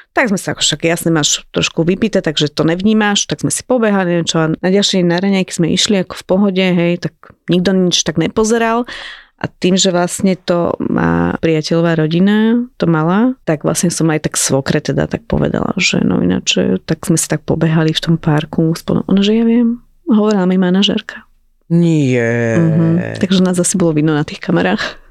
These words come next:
Speaker 2: Nie.
Speaker 1: Hej.
Speaker 2: Tak ale aspoň oné, keby to zverejnili, ne?
Speaker 1: Ináč, že? Mohli sme mať toľko oné vývz. Podľa mňa nejaký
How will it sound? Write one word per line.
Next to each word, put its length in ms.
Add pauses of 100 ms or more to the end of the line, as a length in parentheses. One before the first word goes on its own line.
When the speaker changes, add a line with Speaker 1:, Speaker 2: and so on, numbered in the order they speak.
Speaker 2:
Nie. 560 (460)
Speaker 1:
Hej. 180 (320)
Speaker 2:
Tak 140
ale 180
aspoň 320
oné, 260
keby 220
to 100
zverejnili, 580
ne? 200 (420)
Speaker 1:
Ináč, 260
že? 240
Mohli 180
sme 140
mať 140
toľko 280
oné 220
vývz. 320 (220)
Podľa 240
mňa 100
nejaký 200